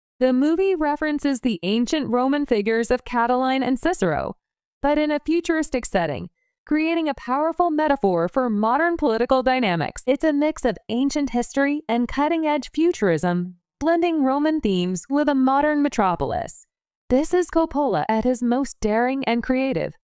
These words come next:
evoking his work on The Godfather, but in a completely new genre. What happens when visionary ambition meets political power plays in a futuristic utopia?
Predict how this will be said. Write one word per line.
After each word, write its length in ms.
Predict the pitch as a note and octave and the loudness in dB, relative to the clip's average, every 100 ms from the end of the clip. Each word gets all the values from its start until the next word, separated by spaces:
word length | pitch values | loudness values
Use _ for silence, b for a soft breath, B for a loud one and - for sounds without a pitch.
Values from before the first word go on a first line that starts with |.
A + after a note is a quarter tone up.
| - | 0
evoking 540 | C4 B3 D4 E4 F4+ | 0 4 2 4 2
his 240 | E4+ F4 A3 | 2 0 2
work 240 | G#3+ A3+ | 0 2
on 140 | A#3+ A3 | 0 0
The 80 | |
Godfather, 680 | G3 A3 A#3 - D#3 D3 D#3+ - _ _ - | 2 0 0 -2 -2 -2 -4 -6 _ _ 0
but 120 | C#4 | 2
in 120 | B3 | 2
a 80 | B3 | 0
completely 640 | A#3+ C#4 B3+ E4 E4 D4+ D4+ | -2 -4 0 0 0 0 0
new 200 | B3 B3 | 0 2
genre. 460 | F#3+ E3 D3 - - _ _ _ _ _ - | 0 0 -4 -8 -12 _ _ _ _ _ -2
What 220 | A#3 D4+ | -2 0
happens 460 | C#4 D4 E4 D#4 | 0 0 0 0
when 200 | C4+ B3 | 0 0
visionary 560 | G3+ C4+ D#4+ D#4 E4 D#4+ | 0 0 0 0 0 -2
ambition 560 | C#4+ C4 B3+ - A#3+ A3+ | -2 -2 -2 -2 0 0
meets 280 | A#3 B3 | -2 -6
political 560 | - A#3 A#3 C#4+ D#4 D#4 | -4 0 0 0 0 -2
power 400 | C4 C#4+ G#3 G3 | -2 -2 0 -2
plays 420 | - B3 A3+ B3 | -2 -2 0 -2
in 140 | C#4+ C#4+ | -2 -2
a 100 | C#4+ | -2
futuristic 720 | - C4 D4+ D4+ D4 D4 C4+ | -2 -4 -2 -4 -2 -4 -2
utopia? 680 | C4 B3+ C4 C4+ D#3+ A2 | -2 0 -2 0 -2 -2